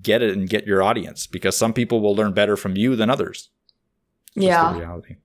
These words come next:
Speaker 2: Yeah. I think definitely to be able to teach something, you don't have to know the whole thing. Like, I don't know what the fuck I'm doing most of the time, but I speak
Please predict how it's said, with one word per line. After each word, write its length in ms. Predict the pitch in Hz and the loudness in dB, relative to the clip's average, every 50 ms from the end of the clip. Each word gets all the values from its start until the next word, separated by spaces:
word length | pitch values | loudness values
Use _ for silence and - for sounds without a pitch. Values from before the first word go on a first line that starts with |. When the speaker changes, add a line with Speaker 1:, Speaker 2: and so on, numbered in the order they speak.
| _ _ _ _ _ _ _ _ _ _ _ _ _ | _ _ _ _ _ _ _ _ _ _ _ _ _
Speaker 2:
Yeah. 400 | - 185 185 175 170 175 208 - - _ _ _ _ _ | -2 0 2 2 2 0 -4 -10 -16 _ _ _ _ _
I 80 | - | 2
think 240 | 214 247 294 302 233 - | 2 4 4 4 2 2
definitely 680 | 180 185 185 - 220 233 240 247 254 269 269 269 262 - | 2 0 0 0 2 2 4 4 4 2 2 0 -2 -2
to 420 | - 220 202 190 185 180 175 - - | 0 0 2 2 0 -2 -4 -6 -4
be 160 | - 202 185 | 0 2 2
able 160 | 190 190 190 185 | 4 4 2 0
to 160 | 190 180 185 | 0 -2 -4
teach 240 | - - 190 180 - | -6 -8 -8 -6 -6
something, 380 | - 185 180 180 - 160 160 160 156 | -4 -4 -6 -4 -6 -6 -8 -8 -8
you 200 | 170 175 175 185 | -6 -4 -4 -2
don't 360 | 196 190 202 196 175 - - _ _ _ _ _ _ _ - | -2 -2 -2 -2 -4 -6 -10 _ _ _ _ _ _ _ -12
have 240 | 214 - 190 185 185 | -8 -6 -6 -6 -6
to 100 | - 180 | -6 -6
know 280 | 175 185 143 139 143 151 | -6 -4 -4 -4 -4 -4
the 120 | 151 175 | -4 -6
whole 220 | 170 - - - - | -6 -6 -10 -10 -10
thing. 340 | - - - - 220 - - _ _ _ | -12 -16 -12 -12 -14 -14 -14 _ _ _
Like, 120 | - 190 185 | 0 2 4
I 120 | 202 220 | 4 4
don't 160 | 254 311 320 | 4 2 2
know 100 | 311 262 | 4 2
what 180 | 226 202 190 185 | 2 2 2 0
the 80 | 185 185 | 0 -2
fuck 360 | 185 - 175 170 175 170 - - | -2 -2 -2 -4 -4 -6 -6 -4
I'm 180 | - 185 180 170 | -2 -2 0 -2
doing 240 | 170 170 190 202 | -2 -2 -2 -2
most 180 | 196 202 202 208 | -2 -4 -2 -2
of 60 | 226 220 | -2 -2
the 80 | 220 226 | -2 -2
time, 220 | 240 240 233 220 | -2 0 0 2
but 300 | 208 170 160 123 - - - _ _ _ _ _ _ _ _ _ _ - | 2 2 2 2 0 -4 -10 _ _ _ _ _ _ _ _ _ _ -2
I 200 | - 202 214 233 | 2 2 2 2
speak 760 | 220 - - - - 214 214 208 208 208 - - - - | 0 -2 -6 -2 0 0 0 0 -2 -6 -12 -12 -14 -18